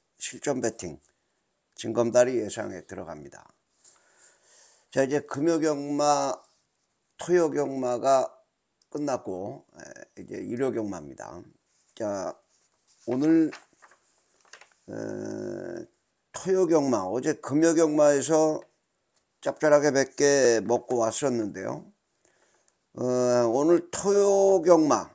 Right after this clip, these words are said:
에, 먼저 이경주 첫 승부, A급 승부 들어간 거죠. 오 번 컴플리트 파티,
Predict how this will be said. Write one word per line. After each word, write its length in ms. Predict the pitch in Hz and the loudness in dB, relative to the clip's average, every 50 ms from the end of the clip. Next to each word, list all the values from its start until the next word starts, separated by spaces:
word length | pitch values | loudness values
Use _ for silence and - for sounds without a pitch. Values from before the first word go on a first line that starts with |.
| _ _ _ _ _ _ _ _ _ _ _ _ _ _ _ _ _ _ _ _ _ _ _ _ _ _ _ _ _ _ _ - | _ _ _ _ _ _ _ _ _ _ _ _ _ _ _ _ _ _ _ _ _ _ _ _ _ _ _ _ _ _ _ -14
에, 520 | - 57 107 107 113 117 110 107 110 110 | -12 -10 -8 -8 -8 -8 -8 -8 -8 -8
먼저 380 | - 110 139 156 160 156 175 165 | -4 -2 0 0 2 2 2 2
이경주 1160 | 151 135 131 139 156 175 185 160 175 196 185 185 185 165 143 175 180 175 175 170 156 156 - - | 2 0 -4 -6 -6 -6 -2 4 6 6 6 6 4 0 2 4 6 6 6 4 2 -2 -4 -6
첫 140 | - - - | -8 -8 -6
승부, 760 | - - 202 196 185 170 139 127 113 113 120 143 156 - - - | -4 -2 -2 -2 -2 -2 0 0 0 0 0 -4 -6 -10 -10 -8
A급 380 | 117 120 113 - 139 123 - | -8 -8 -6 -6 -10 -10 -8
승부 320 | - - 127 123 110 110 - | -10 -10 -10 -8 -10 -8 -6
들어간 360 | 110 110 117 101 107 104 101 | -2 -2 -2 -2 -2 -6 -6
거죠. 520 | 92 98 90 69 - 117 131 147 - - - | -8 -12 -12 -10 -8 -8 -8 -8 -12 -14 -12
오 200 | - 104 117 117 | -6 -4 -2 -2
번 340 | 104 135 147 147 147 143 - _ _ _ _ _ _ _ _ _ _ _ | 0 0 -2 -2 -2 -6 -12 _ _ _ _ _ _ _ _ _ _ _
컴플리트 680 | - - 180 180 180 - 180 180 165 156 - - 135 _ | -12 -6 -6 -6 -6 -4 -4 -2 -4 -4 -4 -10 -12 _
파티, 480 | - 135 127 - - 113 101 87 73 | -4 -4 -4 -4 -4 -8 -8 -8 -8